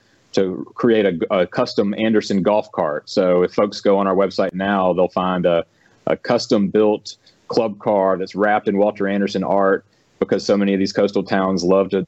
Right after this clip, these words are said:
love their golf carts. So it's just a fun connection there. We, we understand how people live in their contemporary worlds, and, and we're applying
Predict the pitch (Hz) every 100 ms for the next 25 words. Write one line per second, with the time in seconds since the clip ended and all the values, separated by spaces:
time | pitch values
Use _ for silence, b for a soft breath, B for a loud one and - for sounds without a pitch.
0 | - 95 98 104 101 120 123 98 78 73
1 | - - - - 147 131 - 123 120 104
2 | 113 101 110 - 101 98 101 101 98 92
3 | 95 92 92 107 104 - 95 101 92 110
4 | 90 90 101 104 101 98 92 90 90 85
5 | 90 101 92 98 92 90 95 95 92 95
6 | 85 85 - b b 92 90 87 - -
7 | - 101 98